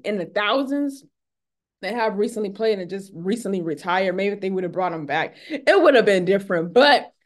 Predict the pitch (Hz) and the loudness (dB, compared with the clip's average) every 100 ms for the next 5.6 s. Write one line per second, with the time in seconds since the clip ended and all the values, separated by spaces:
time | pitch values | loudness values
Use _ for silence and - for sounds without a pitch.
0 | - - 233 294 247 302 - 320 440 349 | -12 -2 0 2 2 2 0 0 0 0
1 | 294 247 202 170 156 156 220 269 214 175 | -4 -10 -6 -4 -4 0 2 2 0 0
2 | 220 233 262 269 220 139 220 202 208 214 | 0 0 -4 -6 -6 -6 -6 -6 -4 -4
3 | 185 - 190 170 156 151 185 226 247 220 | -4 -12 -12 -10 -8 -6 0 0 2 2
4 | 208 208 233 214 220 220 208 196 208 214 | 2 2 0 0 0 -2 -6 -6 -8 -6
5 | 220 220 208 190 185 - | -4 -2 -4 -4 -4 -6